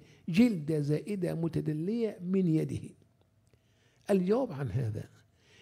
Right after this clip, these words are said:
لقد خلق الله الإنسان في أحسن تقويم،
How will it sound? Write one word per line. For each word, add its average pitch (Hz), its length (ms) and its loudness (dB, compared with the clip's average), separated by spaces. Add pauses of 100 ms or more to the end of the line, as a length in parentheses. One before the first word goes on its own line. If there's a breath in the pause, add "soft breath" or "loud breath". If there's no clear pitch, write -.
(140 soft breath)
لقد 214 300 4
خلق 269 420 4
الله 208 400 6
الإنسان 214 720 2
في 196 320 -4
أحسن 196 580 0
تقويم، 143 560 0